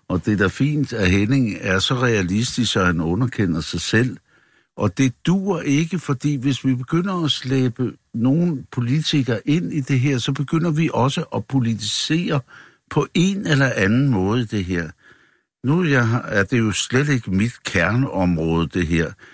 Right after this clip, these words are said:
Men jeg har jo oplevet også, at der sidder nogle nærtagende jurister og alt muligt, som kommer ind og blander sig snart i, hvordan neurokirurgerne skal lave operationer i hjernen og så videre. Fri mig for det.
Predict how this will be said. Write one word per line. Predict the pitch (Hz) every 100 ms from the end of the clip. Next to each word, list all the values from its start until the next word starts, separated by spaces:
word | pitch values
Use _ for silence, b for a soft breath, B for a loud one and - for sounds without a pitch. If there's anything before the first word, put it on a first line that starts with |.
| B B
Men | 101 98
jeg | 123 147
har | 165
jo | 135
oplevet | 113 139 147 _ 147 139 107
også, | 98 117 131 139
at | 117
der | 120
sidder | 110 - 135 151
nogle | 135 127 120 113 110 101
nærtagende | 113 143 - 143 131 107 113
jurister | 107 101 101 139 143 -
og | 135 110 110
alt | 131 135
muligt, | 120 135 135
som | 127
kommer | - 120 110 104
ind | 131 -
og | -
blander | - 98 107 143
sig | 127 113
snart | - 123 139 127
i, | 139 147 127 B B B -
hvordan | 110 110 117 135 - b b - 104
neurokirurgerne | 95 104 143 143 143 120 110 104 98 101
skal | - - 95
lave | 87 90 101
operationer | 101 85 92 - 113 113 - 139
i | 139
hjernen | 95 87 82 101 131 143 135
og | - 98
så | -
videre. | 92 101 131 135 B B B B -
Fri | - 147 214
mig | 254 185
for | 160
det. | 147 180